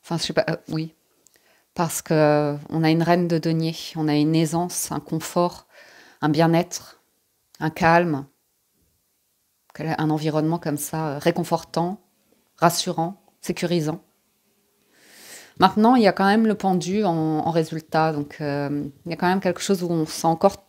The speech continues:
retenu, bloqué, pour pouvoir, euh, mettre en place quelque chose. Ça a l'air d'être financier, matériel, ou en rapport avec, euh, le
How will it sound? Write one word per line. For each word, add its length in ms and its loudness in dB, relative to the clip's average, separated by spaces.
retenu, 460 2
bloqué, 500 0
pour 140 -8
pouvoir, 460 4
euh, 340 2
mettre 300 -2
en 60 2
place 280 4
quelque 280 0
chose. 240 -4
Ça 80 2
a 40 8
l'air 120 6
d'être 160 0
financier, 500 -4
matériel, 640 -2
ou 320 0
en 100 2
rapport 440 6
avec, 400 0
euh, 140 -2
le 180 -4